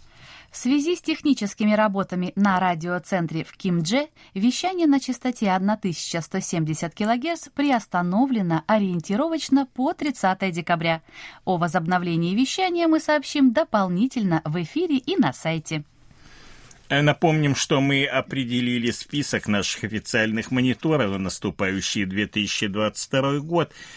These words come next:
Speaker 2: в который, как обычно, вошли двадцать пять человек. В список был включён, среди прочих, Василий Гуляев из Астрахани,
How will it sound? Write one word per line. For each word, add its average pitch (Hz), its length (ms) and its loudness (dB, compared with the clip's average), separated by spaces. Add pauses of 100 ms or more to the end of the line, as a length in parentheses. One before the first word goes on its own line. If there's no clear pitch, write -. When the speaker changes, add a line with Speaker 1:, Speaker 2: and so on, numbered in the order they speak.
Speaker 2:
в - 80 -20
который, 196 400 0
как 160 400 -2
обычно, 135 720 0
вошли 123 420 0
двадцать 110 640 -2
пять 110 300 0
человек. 110 760 -2
В - 60 -16
список 135 500 -4
был 117 300 -2
включён, 120 640 -2
среди 104 420 -4
прочих, 113 600 -4
Василий 110 720 -2
Гуляев 104 640 -2
из 135 280 -4
Астрахани, 104 800 -4